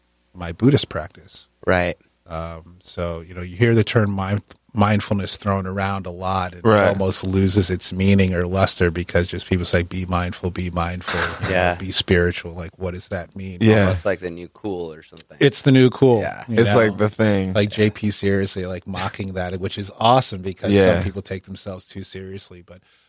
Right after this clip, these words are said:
Speaker 1: where I'm at in my walk is really, um, is really looking at attachments.
Speaker 2: Right.
Speaker 1: And,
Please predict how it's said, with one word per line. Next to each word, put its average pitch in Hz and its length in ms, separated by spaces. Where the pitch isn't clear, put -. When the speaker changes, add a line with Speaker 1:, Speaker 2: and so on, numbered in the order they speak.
Speaker 1:
where 131 160
I'm 123 100
at 117 140
in 110 80
my 107 160
walk 95 320
is 92 180
really, 90 380
um, 85 380
is 120 160
really 135 160
looking 127 300
at 113 100
attachments. 107 640
Speaker 2:
Right. - 200
Speaker 1:
And, 87 240